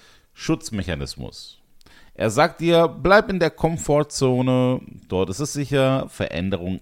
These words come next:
ist riskant. Aber er hat Angst, nicht du. Prägungen sind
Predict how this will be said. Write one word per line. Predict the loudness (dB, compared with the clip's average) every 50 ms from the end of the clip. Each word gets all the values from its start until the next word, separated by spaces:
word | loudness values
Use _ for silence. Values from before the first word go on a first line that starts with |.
| _
ist | -8 -8 -8 -10 -10 -8 -8
riskant. | -6 -6 -8 -8 -6 -4 -4 -4 -4 -6 -8 -12 -16 -20 -20 _ _ -20 _ _ _ _
Aber | -2 0 2 4 4 2 2 0 -2 -2 -2
er | -2 0 0 0 0 0 0
hat | -2 -4 -4 -6 -6
Angst, | -4 -4 -4 -4 -6 -8 -8 -12 -14 -14 -18 -20 -20 _ _
nicht | -12 -6 -4 -4 -4 -6 -6 -6 -4
du. | -4 -4 -4 -6 -8 -12 _ _ _ _ _ _ _ _ _ _ _ _ _ _ _ _ _ -20 -20 -20 -20 -20 -20 -20 -20 -20 -20 _ _ _ _ _ _ _ _ _ _ _ _ _ _ _ _ _ _ _ _ _ _ _
Prägungen | -6 -2 0 2 2 2 2 2 2 2 2 2 2 2 0 -2 -4 -8 -12 _ _ _ _ _ _ _ _ _ _ _ _ _ _ _ -16
sind | -14 -12 -4 -2 0 0 0 -2 -6 -8 -14 -14